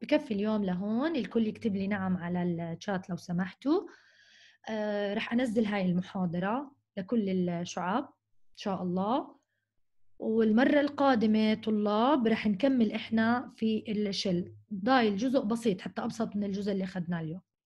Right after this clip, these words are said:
الميد لسه ما نزلت إعلان لأنه قلت خلينا من هنا للأربعاء بكون خلصت كل الشعب شو أعطيتهم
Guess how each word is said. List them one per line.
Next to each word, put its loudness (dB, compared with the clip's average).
الميد 4
لسه 4
ما 4
نزلت 2
إعلان 6
لأنه 6
قلت 2
خلينا 4
من 6
هنا 4
للأربعاء 0
بكون 0
خلصت 0
كل 0
الشعب -2
شو -10
أعطيتهم -2